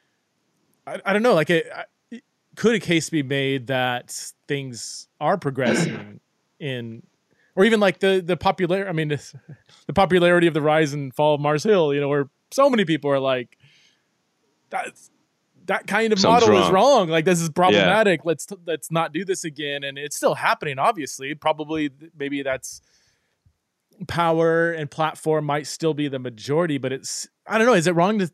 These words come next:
Speaker 1: say, like, there is a greater awareness and at least a desire to kind of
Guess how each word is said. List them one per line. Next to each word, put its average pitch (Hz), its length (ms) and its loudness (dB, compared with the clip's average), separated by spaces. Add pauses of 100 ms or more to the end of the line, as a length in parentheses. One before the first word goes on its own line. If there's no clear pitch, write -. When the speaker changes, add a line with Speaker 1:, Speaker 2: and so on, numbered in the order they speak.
Speaker 1:
say, 185 560 -2
like, 151 300 -2
there 156 160 0
is 135 80 -4
a 139 60 -6
greater 139 360 -2
awareness 143 540 -2
and 139 100 -4
at 131 60 -10
least 139 180 -6
a 135 60 -8
desire 127 500 -4
to 127 80 -6
kind 131 240 -10
of 117 180 -8